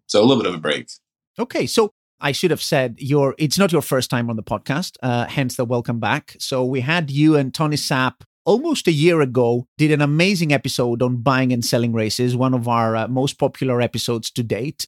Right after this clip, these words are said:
Speaker 2: No surprise why.
Speaker 1: Cool.
Speaker 2: But still, lots of people may not know, uh, much about you. So do you mind introducing yourself to folks just one more time?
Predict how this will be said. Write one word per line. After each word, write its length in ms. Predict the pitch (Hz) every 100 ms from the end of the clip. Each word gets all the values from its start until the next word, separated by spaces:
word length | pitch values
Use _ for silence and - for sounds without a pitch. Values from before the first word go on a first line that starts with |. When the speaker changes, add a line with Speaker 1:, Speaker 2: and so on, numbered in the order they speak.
| _
Speaker 2:
No 180 | 131 123
surprise 460 | 120 - 104 98 -
why. 340 | 110 135 180 _ -
Speaker 1:
Cool. 300 | 165 120 - _ _ _
Speaker 2:
But 220 | 160 196
still, 300 | - 359 294 -
lots 240 | 170 202 233
of 100 | -
people 280 | 202 196
may 220 | 180 190 190
not 380 | 190 214 -
know, 540 | 170 170 180 175 175 -
uh, 300 | 165 165 165
much 240 | 165 185 185
about 260 | 180 185
you. 200 | 208 170 -
So 240 | - 185 160
do 140 | 147
you 40 |
mind 300 | 208 196 196 -
introducing 840 | 170 156 160 127 180 - 202 202
yourself 440 | - 175 - 185 -
to 80 | 180
folks 500 | - 190 175 - - _
just 220 | - -
one 140 | 156 156
more 120 | 156
time? 320 | - 160 170